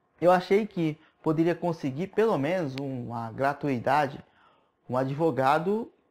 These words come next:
que não cobre essa entrada aí de dez mil reais pra dar prosseguimento no, na ação, né? Então fui recorrer a, ao político. Chegando lá, olha só,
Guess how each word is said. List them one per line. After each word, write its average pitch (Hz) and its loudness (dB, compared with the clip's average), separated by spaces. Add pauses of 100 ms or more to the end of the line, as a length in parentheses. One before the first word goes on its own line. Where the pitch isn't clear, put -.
(160)
que 208 -4
não 240 -2
cobre 196 2
essa 175 0
entrada 170 2
aí 143 2
de 143 -2
dez 135 0
mil 147 -2
reais 139 -4 (1040)
pra 143 0
dar 139 0 (380)
prosseguimento 143 0
no, 151 0
na 143 2
ação, 160 0 (400)
né? 131 -10 (440)
Então 127 -2
fui 190 -4
recorrer 165 -2
a, 165 -2
ao - -4
político. 233 -2 (640)
Chegando 185 0
lá, 156 2
olha 226 2
só, 123 -2